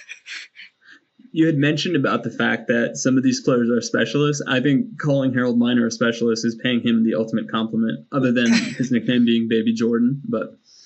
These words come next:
Speaker 1: it is what it is, man. As the immortal Jalen Rose says, "Keep getting them checks, Harold Miner." I'm sure he can be found on Cameo for sixty-nine ninety-nine and give you a very personalized message on your birthday, bar mitzvah, or any sort of graduation that you may have in the future.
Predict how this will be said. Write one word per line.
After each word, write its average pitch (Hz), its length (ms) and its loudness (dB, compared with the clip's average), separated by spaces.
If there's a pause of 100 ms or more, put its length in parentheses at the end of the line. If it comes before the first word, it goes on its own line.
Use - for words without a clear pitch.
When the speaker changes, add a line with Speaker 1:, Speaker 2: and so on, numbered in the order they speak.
(720)
Speaker 1:
it 147 120 2
is 160 160 2
what 160 140 2
it 156 80 2
is, 120 200 2
man. 117 300 2
As 120 240 0
the 131 140 4
immortal 147 340 4
Jalen 143 420 2
Rose 135 320 0
says, 147 240 2
"Keep 151 220 -2
getting 139 200 2
them 131 140 2
checks, 113 320 -2
Harold 110 220 -2
Miner." 113 340 2
I'm 117 140 2
sure 131 280 0
he 131 200 2
can 131 180 4
be 123 200 2
found 123 200 2
on 120 160 2
Cameo 117 400 2
for 117 140 -4
sixty-nine 123 600 0
ninety-nine 120 560 2
and 120 160 4 (320)
give 143 180 2
you 135 160 4
a 131 80 2
very 127 240 2
personalized 127 600 0
message 123 340 0
on 120 140 2
your 120 100 0
birthday, 123 340 0
bar 117 160 0
mitzvah, 117 360 2
or 120 320 0
any 151 140 2
sort 131 180 -2
of 113 100 -4
graduation 113 520 0
that 107 80 -2
you 110 100 -2
may 117 160 -2
have 117 180 -4
in 120 80 -2
the 117 80 0
future. 117 320 -4